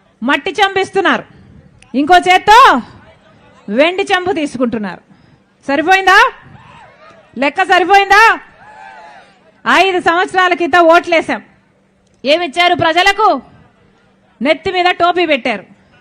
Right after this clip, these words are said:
పెట్టలేదా? ఏం చెప్పాడు జగన్మోహన్ రెడ్డి గారు?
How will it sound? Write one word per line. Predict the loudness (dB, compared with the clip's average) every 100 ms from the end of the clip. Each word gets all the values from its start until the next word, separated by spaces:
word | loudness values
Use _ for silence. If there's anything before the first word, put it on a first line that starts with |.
| _ _ _ -20 -20 _ _ _ _ _ -8
పెట్టలేదా? | -4 -2 2 4 4 4 0 -8 -20 -20 -20 -20 -20 -20 -20 -8
ఏం | -2 0 0
చెప్పాడు | 0 0 0
జగన్మోహన్ | 0 -2 0 2 2 2
రెడ్డి | 0 0
గారు? | 2 4